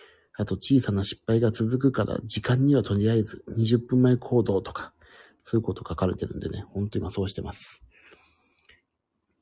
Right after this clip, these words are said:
あとは本当に、あとは本当ね、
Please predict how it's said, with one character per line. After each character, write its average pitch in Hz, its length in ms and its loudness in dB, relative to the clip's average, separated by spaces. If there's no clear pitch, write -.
あ - 220 -20
と 90 140 -2
は 67 120 -6
本 - 280 -10
当 - 120 -8
に、 107 140 -2
あ - 100 -12
と 107 100 -2
は 101 60 -6
本 113 140 -4
当 117 160 -4
ね、 107 340 -2